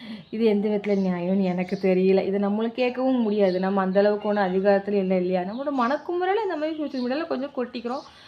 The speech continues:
கொஞ்சம் ஆதங்கத்தை குறைச்சிக்கிறோம், அவ்வளவுதான். இன்னொன்னு தாட் எனக்கு என்ன தோணுதுன்னா, இந்த மாதிரி கவர்மெண்ட் அண்டர்டேக்கில் உள்ள கோயிலுக்கு நீங்க போடுற காசு, நீங்க சொல்லுங்க, "நான் முருகனுக்கு தான் போட்டேன், நான் வேண்டுதல் தான் போட்டேன்" அப்படிம்பீங்க.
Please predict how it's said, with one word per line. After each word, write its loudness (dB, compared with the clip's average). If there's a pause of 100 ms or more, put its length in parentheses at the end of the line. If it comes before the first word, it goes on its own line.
(140)
கொஞ்சம் 2
ஆதங்கத்தை 0
குறைச்சிக்கிறோம், -6
அவ்வளவுதான். -2 (640)
இன்னொன்னு 4
தாட் 4
எனக்கு 4
என்ன 0
தோணுதுன்னா, 0
இந்த 0
மாதிரி -2
கவர்மெண்ட் 4
அண்டர்டேக்கில் 0
உள்ள 4
கோயிலுக்கு 2
நீங்க 2
போடுற 2
காசு, 2
நீங்க -4
சொல்லுங்க, -2
"நான் -2
முருகனுக்கு 2
தான் 4
போட்டேன், -2
நான் -4
வேண்டுதல் 0
தான் -2
போட்டேன்" -4
அப்படிம்பீங்க. -10